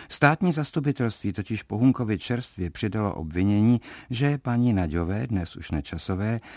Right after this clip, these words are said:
navrhl, aby sledovačku prováděla soukromá firma, ovšem na náklady Ministerstva obrany. Je sice pochopitelné, že se zpravodajec brání, jak může,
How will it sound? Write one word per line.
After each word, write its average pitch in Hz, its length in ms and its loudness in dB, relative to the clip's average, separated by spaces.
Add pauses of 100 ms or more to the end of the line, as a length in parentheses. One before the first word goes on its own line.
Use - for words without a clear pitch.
(140)
navrhl, 123 520 2
aby 82 260 -2
sledovačku 85 600 -4
prováděla 85 580 -2
soukromá 80 560 -2
firma, 95 440 0 (300)
ovšem 110 520 0 (220)
na 113 140 4
náklady 82 480 0
Ministerstva 73 680 -4
obrany. 95 460 0 (1000)
Je 143 140 6
sice 151 300 0
pochopitelné, 104 840 2
že 87 140 -6
se 104 140 -4
zpravodajec 92 680 -2
brání, 82 440 0
jak 90 200 -2
může, 107 420 2